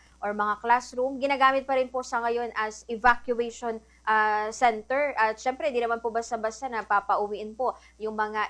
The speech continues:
evacuees. At, ah, itong mga ganitong concern, sir, ay sino po?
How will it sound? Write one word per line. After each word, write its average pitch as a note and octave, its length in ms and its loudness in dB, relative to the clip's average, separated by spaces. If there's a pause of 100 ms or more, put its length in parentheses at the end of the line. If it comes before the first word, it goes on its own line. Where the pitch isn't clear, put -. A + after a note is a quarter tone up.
evacuees. G3+ 880 0
At, A#3+ 320 4
ah, A#3+ 480 4
itong F#4 160 -6
mga F4+ 160 2
ganitong E4 340 -2
concern, D4+ 460 -4
sir, C#4 240 -6
ay B3 320 0
sino B3+ 320 -10
po? A#3 240 -2